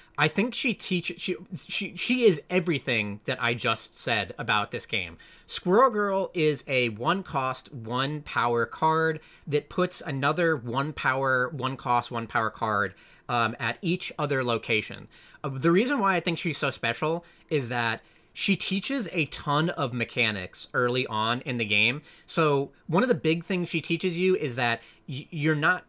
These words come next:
playing the other cards. The other cards are appearing at the other places.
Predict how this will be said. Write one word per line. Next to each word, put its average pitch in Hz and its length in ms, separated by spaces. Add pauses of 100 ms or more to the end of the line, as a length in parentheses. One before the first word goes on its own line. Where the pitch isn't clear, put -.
playing 156 520
the 185 140
other 185 200
cards. 185 460
The 139 140
other 143 160
cards 139 320
are 120 160
appearing 151 760
at 147 200
the 170 80
other 170 120
places. 185 540